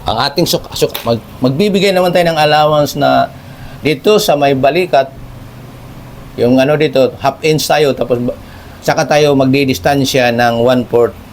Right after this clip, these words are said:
sa may, ah, ano, sa may guhit. So, meron tayong four in one-fourth. Tapos, ang ating ano ay eighteen and a half. So, dito tayo, kailangan makuha natin yung eighteen and a half.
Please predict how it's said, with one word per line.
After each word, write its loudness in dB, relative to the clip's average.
sa -2
may, 0
ah, 2
ano, 0
sa -4
may 0
guhit. 2
So, 2
meron 2
tayong 0
four 2
in 2
one-fourth. 0
Tapos, 0
ang 0
ating 0
ano 4
ay 2
eighteen 0
and 2
a 4
half. 0
So, -2
dito -2
tayo, 2
kailangan 4
makuha 0
natin 0
yung -2
eighteen -2
and -4
a -2
half. -14